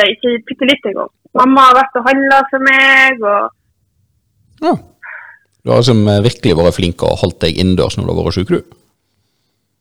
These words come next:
Speaker 1: Jeg er jo veldig der at hvis at jeg er så syk at, eh, jeg ikke kan føre på jobb, om det er meg eller en Albert, så har ikke jeg noe å gjøre utenfor døra heller.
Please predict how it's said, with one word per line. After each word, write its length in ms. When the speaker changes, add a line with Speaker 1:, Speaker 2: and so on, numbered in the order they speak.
Speaker 1:
Jeg 180
er 140
jo 100
veldig 320
der 240
at 160
hvis 160
at 160
jeg 160
er 140
så 120
syk 380
at, 140
eh, 560
jeg 260
ikke 160
kan 160
føre 160
på 160
jobb, 200
om 120
det 160
er 160
meg 240
eller 160
en 80
Albert, 400
så 120
har 220
ikke 160
jeg 80
noe 160
å 140
gjøre 180
utenfor 240
døra 240
heller. 320